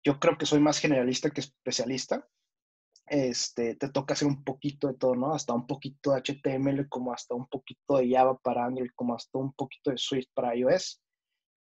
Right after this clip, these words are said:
Este, porque necesitas entender. Y,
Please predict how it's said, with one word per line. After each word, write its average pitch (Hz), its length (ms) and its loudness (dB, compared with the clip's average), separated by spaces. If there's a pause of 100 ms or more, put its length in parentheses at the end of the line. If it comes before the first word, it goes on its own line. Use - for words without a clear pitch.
Este, 127 840 -2 (800)
porque 156 280 4
necesitas 156 360 -2
entender. 131 640 0
Y, 143 160 2